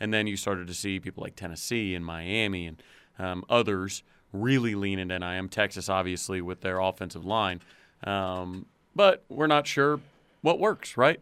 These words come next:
Uh, I don't think anybody, uh, you know, around here or really anywhere in the country, if they've got two brain cells to rub, rub together, <laughs> thinks that Georgia won their national championships because of N I L.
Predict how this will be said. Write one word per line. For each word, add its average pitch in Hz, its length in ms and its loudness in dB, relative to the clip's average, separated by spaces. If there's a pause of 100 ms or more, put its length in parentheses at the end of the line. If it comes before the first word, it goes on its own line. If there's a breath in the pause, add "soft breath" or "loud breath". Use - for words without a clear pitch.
Uh, 113 280 2
I 123 80 4
don't 131 100 2
think 127 160 2
anybody, 135 420 6 (500 soft breath)
uh, 120 60 0
you 120 140 4
know, 107 180 4
around 120 320 4
here 127 280 4
or 107 160 2
really 117 280 2
anywhere 110 240 0
in 104 80 0
the 95 80 -2
country, 120 360 0
if 101 80 -6
they've 104 180 -2
got 104 180 0
two 113 140 -4
brain 123 260 0
cells 98 220 -4
to 165 80 -10
rub, 180 340 -8
rub 104 200 2
together, 95 420 0
<laughs> - 80 -16 (200 loud breath)
thinks 165 300 4
that 131 240 6
Georgia 123 400 4
won 120 280 4
their 120 120 4
national 113 340 4
championships 101 420 -4
because 98 240 -2
of 95 100 -4
N 98 100 2
I 87 140 -4
L. 104 260 2